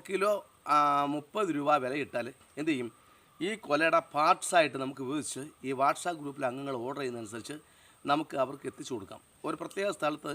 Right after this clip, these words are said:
ഇത്ര മണിക്ക് എത്തുമെന്ന് പറഞ്ഞാൽ അവരവിടെ ഒന്ന് വാങ്ങിച്ചോളും. അപ്പോൾ അങ്ങനെ നമുക്ക് നല്ല ലാഭം ഉണ്ടാക്കിയെടുക്കാം. അല്ലാതെ നമ്മൾ കാർഷിക ഉൽപ്പന്നങ്ങൾ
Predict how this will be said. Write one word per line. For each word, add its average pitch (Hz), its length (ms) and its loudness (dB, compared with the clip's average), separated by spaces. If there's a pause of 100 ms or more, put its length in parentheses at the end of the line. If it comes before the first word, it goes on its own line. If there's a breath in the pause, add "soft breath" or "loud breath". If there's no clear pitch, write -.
(140)
ഇത്ര - 220 -6
മണിക്ക് 143 240 -4
എത്തുമെന്ന് 143 280 -6
പറഞ്ഞാൽ 123 220 -2
അവരവിടെ 123 340 -2
ഒന്ന് 117 180 -6
വാങ്ങിച്ചോളും. 104 360 -12 (580 loud breath)
അപ്പോൾ 170 220 4
അങ്ങനെ 196 300 0
നമുക്ക് 156 280 -6
നല്ല 147 140 0 (100)
ലാഭം 131 300 -2 (120)
ഉണ്ടാക്കിയെടുക്കാം. 104 500 -8 (260)
അല്ലാതെ 196 360 2
നമ്മൾ 165 180 -2 (200)
കാർഷിക 147 380 -4 (100)
ഉൽപ്പന്നങ്ങൾ 143 420 -8